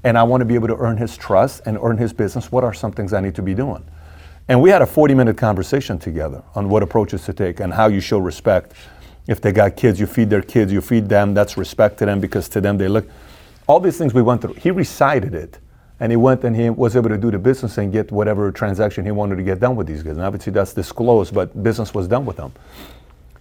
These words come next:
This is a ability that can help in many aspects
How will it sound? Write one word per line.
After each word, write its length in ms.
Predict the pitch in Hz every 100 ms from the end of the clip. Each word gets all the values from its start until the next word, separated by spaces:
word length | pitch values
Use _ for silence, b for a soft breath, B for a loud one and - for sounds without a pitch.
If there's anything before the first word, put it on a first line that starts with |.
| b - - -
This 260 | 160 185 262
is 180 | 202
a 260 | 175 139 120
ability 560 | 117 95 127 196 - 113
that 180 | 101 92
can 160 | 110 98
help 340 | 110 117 -
in 440 | 104 90 87 90
many 280 | 95 175 165
aspects 600 | 73 76 - 73 - -